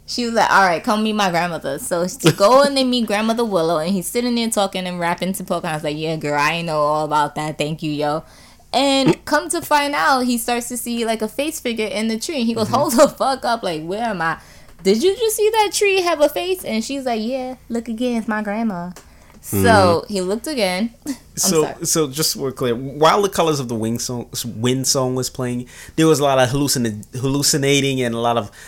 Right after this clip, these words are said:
Speaker 2: stuff running around. And
Speaker 1: Yeah.
Speaker 2: at
Speaker 3: Yeah.
Speaker 2: first, uh, when we were watching it, we thought it was weed. And I remember that the Native Americans used to use a lot of different drugs and stuff. One of the drugs that they used was ayahuasca,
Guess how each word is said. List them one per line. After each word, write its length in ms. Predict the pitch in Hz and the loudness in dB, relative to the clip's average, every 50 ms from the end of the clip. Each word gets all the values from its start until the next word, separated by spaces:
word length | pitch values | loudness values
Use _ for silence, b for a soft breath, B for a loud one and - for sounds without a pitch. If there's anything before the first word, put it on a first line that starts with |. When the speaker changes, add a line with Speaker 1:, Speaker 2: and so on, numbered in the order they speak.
| B B B | B B B
Speaker 2:
stuff 500 | - - - - - 143 127 - - - | 2 2 2 4 2 2 2 0 -4 -10
running 420 | - 135 131 127 131 135 131 127 127 | -10 -8 -6 -2 -2 0 0 0 0
around. 340 | 123 123 120 120 123 123 - - | 0 0 0 0 0 -2 -2 0
And 240 | - 240 214 - 151 | 2 2 4 4 6
Speaker 1:
Yeah. 60 | 156 | 6
Speaker 2:
at 40 | - | 6
Speaker 3:
Yeah. 60 | 95 92 | 6 6
Speaker 2:
first, 260 | 208 208 196 - - - | 4 4 2 2 0 -2
uh, 120 | 101 127 | -2 -2
when 200 | 139 135 143 139 | 0 0 0 0
we 80 | 135 127 | 0 0
were 60 | 120 | 0
watching 380 | 113 120 131 131 - - 120 107 | 2 2 2 0 0 -4 -6 -6
it, 40 | 85 | -6
we 100 | 113 - | -4 -2
thought 200 | - 135 120 120 | 0 0 2 0
it 60 | 117 | 0
was 180 | 110 104 92 | -2 -2 -4
weed. 480 | 92 95 117 151 151 123 107 - - - b b b b b b b | -4 -4 -2 -2 -2 -4 -6 -10 -12 -14 b b b b b b b
And 120 | 147 139 135 | 0 2 2
I 40 | |
remember 680 | 135 135 127 127 135 143 175 202 214 185 147 127 120 120 | 2 2 2 2 2 2 2 2 2 2 2 4 4 2
that 480 | 113 104 120 113 110 98 - - 113 113 | 2 2 2 2 2 2 -2 -4 -6 -4
the 300 | 123 120 120 117 104 - | -2 -2 -2 -4 -4 -2
Native 300 | 131 127 123 123 113 107 | -2 0 0 0 0 0
Americans 680 | 113 113 117 131 143 143 139 139 - 131 110 107 104 - | -2 -2 -2 -2 -2 -2 -2 -4 -4 -4 -4 -2 -2 -2
used 200 | 123 117 - - | -2 -2 -2 -2
to 60 | 123 | -2
use 180 | 113 113 107 107 | -2 -2 -2 -2
a 60 | 104 | -2
lot 200 | 104 104 104 101 | -2 0 0 0
of 200 | 101 95 - - - - - - | -2 -4 -8 -14 -20 -16 -12 -10
different 380 | 113 - - 117 107 85 - | -8 -6 -6 -6 -6 -8 -8
drugs 380 | - - - 156 156 135 - - | -8 -4 0 0 0 0 -2 -6
and 100 | 104 95 | -6 -6
stuff. 240 | - - - - - b b b b b b b b | -6 -6 -8 -10 -12 b b b b b b b b
One 240 | b 135 170 202 226 | b 2 2 2 2
of 80 | 202 143 | 2 0
the 80 | 131 | -2
drugs 320 | 107 107 117 113 110 104 - | 0 2 0 0 0 0 -2
that 120 | 110 - - | -2 -2 -2
they 60 | 107 | -4
used 280 | 107 104 110 107 107 | -4 -4 -4 -4 -4
was 160 | 110 98 - - - - | -4 -6 -8 -6 -2 0
ayahuasca, 800 | 117 113 104 107 113 127 131 131 - - - - - - - | 0 0 0 0 2 0 0 0 0 -2 -2 -4 -6 -8 -8